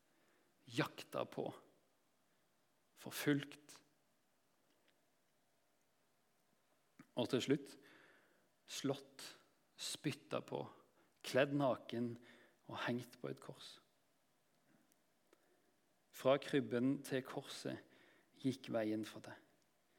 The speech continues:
Slik åpner du porten til himmelen for meg. <laughs> For et offer, for en gave, for en Gud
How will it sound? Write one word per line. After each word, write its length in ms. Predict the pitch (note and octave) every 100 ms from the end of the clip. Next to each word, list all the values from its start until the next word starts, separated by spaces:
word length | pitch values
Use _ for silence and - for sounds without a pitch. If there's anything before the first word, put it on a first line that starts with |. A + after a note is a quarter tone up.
| _ - - _ _
Slik 500 | - - B2 B2 - -
åpner 480 | C3+ A#2 - A#2+ A#2
du 100 | B2
porten 580 | - B2+ - - C3 C3
til 180 | B2+ A#2
himmelen 500 | C3 A2+ A2+ B2+ C3
for 180 | - -
meg. 180 | - - _ _ _ _ _ _ _ _ _ _ - -
<laughs> 100 | - - - - -
For 380 | - - D#3 F3 -
et 240 | D3 - -
offer, 400 | E3 - - A2+ - -
for 340 | - - E3 F#3
en 140 | F#3+ D3+
gave, 640 | F#3+ G#3 F3 C#3 A#2+ F#3 G3+ - - - - _ - - - -
for 520 | - - E3 F#3 F#3+ D#3 - - - - -
en 220 | E3 C#3 A2+
Gud 360 | B2 C#3+ C#3